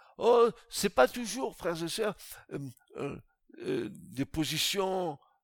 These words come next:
euh, dans lesquelles, euh, notre caractère impose à l'autre. C'est p-,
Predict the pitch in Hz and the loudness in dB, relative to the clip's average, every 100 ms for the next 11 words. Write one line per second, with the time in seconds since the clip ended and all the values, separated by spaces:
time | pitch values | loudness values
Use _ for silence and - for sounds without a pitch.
0 | - 135 139 123 _ - 147 143 143 180 | -4 -2 -2 -4 _ -6 -2 -2 -2 2
1 | 147 175 139 _ _ - - - _ - | 4 4 0 _ _ -10 -10 -10 _ -10
2 | 127 - 165 131 127 156 127 127 117 120 | -10 -2 0 0 0 -2 -2 -2 -4 -4
3 | 127 190 160 - - - - 127 - | -2 0 -2 -6 -20 -12 -6 -6 -6